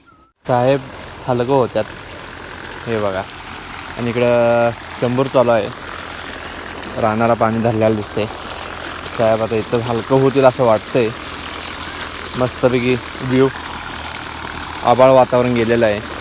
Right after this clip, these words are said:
कडक ऊन पडलेलं आहे आता सध्याच सातलाच. पटकन जाऊ आता फिरून घरी वापस. चल रे काळू, लवकर.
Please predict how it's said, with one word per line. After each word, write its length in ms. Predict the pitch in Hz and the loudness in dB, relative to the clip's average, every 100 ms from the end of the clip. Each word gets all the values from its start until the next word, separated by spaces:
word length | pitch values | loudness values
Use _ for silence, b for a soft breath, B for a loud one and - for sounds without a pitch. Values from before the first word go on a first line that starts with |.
| - - 127 | -10 -2 4
कडक 360 | 123 127 - | 4 2 -2
ऊन 160 | 131 135 | 0 2
पडलेलं 400 | 131 113 113 110 | 2 2 4 4
आहे 80 | 104 | 2
आता 260 | - 117 127 | 2 -2 -2
सध्याच 420 | 110 120 123 - | 2 4 4 4
सातलाच. 380 | 123 113 104 107 - - - - - - - - - | 4 4 2 0 0 -12 -12 -12 -12 -12 -12 -12 -2
पटकन 340 | 123 - 135 | -2 2 4
जाऊ 180 | 131 123 | 8 8
आता 160 | 117 110 | 6 2
फिरून 340 | 123 113 117 110 - - - - - - 123 | 2 0 0 -2 -10 -16 -16 -18 -18 -14 -6
घरी 220 | 120 117 117 - - - | -2 0 -2 -8 -18 -2
वापस. 380 | 107 101 110 85 - - - - - - - - - - - - - - - - 120 - - | 2 2 0 -4 -10 -20 -20 -20 -20 -20 -20 -20 -20 -20 -20 -20 -20 -20 -20 -18 -18 -16 -4
चल 180 | 131 127 | 0 2
रे 60 | 131 | 4
काळू, 300 | 127 117 110 | 4 4 4
लवकर. 360 | 113 - 107 | 2 0 -4